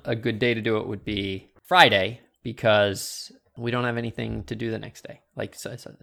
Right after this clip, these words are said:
obviously some people work, a lot of people work on Saturdays, but it is a day of, of leisure, and it's mostly night games. I think that ex-, super long extra innings during day games is,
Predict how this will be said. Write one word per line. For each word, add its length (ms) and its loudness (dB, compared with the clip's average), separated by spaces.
obviously 360 -6
some 200 0
people 280 -2
work, 260 -6
a 80 -2
lot 160 4
of 60 -4
people 240 -6
work 200 -4
on 120 -6
Saturdays, 440 2
but 260 0
it 200 -2
is 180 -2
a 160 0
day 300 -2
of, 220 -6
of 180 -10
leisure, 420 0
and 420 0
it's 220 -10
mostly 340 0
night 260 2
games. 280 -2
I 140 0
think 220 -6
that 200 -2
ex-, 240 -2
super 320 -4
long 220 0
extra 280 -4
innings 280 -2
during 280 -4
day 220 -2
games 400 -2
is, 220 -10